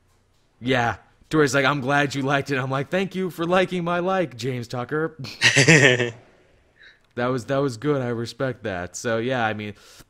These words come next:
Speaker 1: look, look, things look to be turning around for D C in the comics, and they look to be turning around for the animated universe, too.
Speaker 2: Yeah, that's pretty cool.
Speaker 1: I,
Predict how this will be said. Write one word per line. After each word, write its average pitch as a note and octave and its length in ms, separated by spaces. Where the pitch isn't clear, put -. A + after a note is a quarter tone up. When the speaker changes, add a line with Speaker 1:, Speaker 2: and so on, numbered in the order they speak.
Speaker 1:
look, D3+ 280
look, E3+ 400
things G#3+ 340
look F#3+ 140
to E3+ 80
be F3 80
turning F3 280
around F3 280
for D#3 100
D D#3 220
C D#3 160
in D3+ 80
the D3 80
comics, D3+ 360
and C#3 80
they B2+ 80
look A#2+ 160
to B2+ 60
be A#2+ 100
turning A#2+ 320
around A2+ 300
for A2 100
the G#2 160
animated F#2 480
universe, E2+ 520
too. D2+ 320
Speaker 2:
Yeah, A#2+ 240
that's B2+ 160
pretty C#3 220
cool. F#2 380
Speaker 1:
I, C#3 80